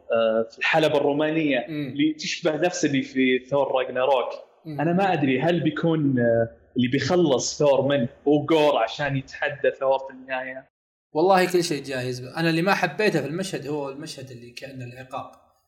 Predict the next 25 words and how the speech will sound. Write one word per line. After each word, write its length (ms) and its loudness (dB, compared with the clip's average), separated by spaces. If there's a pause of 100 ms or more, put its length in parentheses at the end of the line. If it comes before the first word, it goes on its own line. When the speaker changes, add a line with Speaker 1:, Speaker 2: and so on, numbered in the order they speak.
(400)
Speaker 2:
حسيت 320 -6
إنه 120 -4
بزيادة 500 0
وإنه 380 -4 (600)
فلاشي 440 0
يعني 280 -4
بزيادة. 640 -4 (640)
لما 440 -8 (680)
أنت 100 -2
عارف 340 0
المشهد، 400 -10 (1120)
آه، 60 -10
Speaker 1:
إيه. 140 6
Speaker 2:
اللقطة 280 2
اللي 120 -2
صار. 200 -8
أما 360 2
للأمانة 640 2
ف-، 100 -8
شفت 320 -2
التخوف 540 0
وين 140 2
أقول 260 -2
لك 120 -12
أنا 180 -4